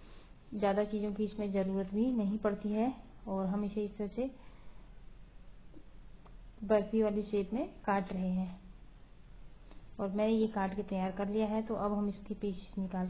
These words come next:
के अलग करेंगे। इतनी बढ़िया तरीके से कट गई है,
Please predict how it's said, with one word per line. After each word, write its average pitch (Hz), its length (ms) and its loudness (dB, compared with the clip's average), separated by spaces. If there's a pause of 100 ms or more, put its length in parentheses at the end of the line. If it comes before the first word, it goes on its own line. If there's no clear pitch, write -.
के 262 120 0 (680)
अलग 190 240 2
करेंगे। 180 400 0 (680)
इतनी 240 240 -2
बढ़िया 208 260 6
तरीके 220 240 2
से 220 100 2
कट 196 220 0
गई 208 200 4
है, 220 200 0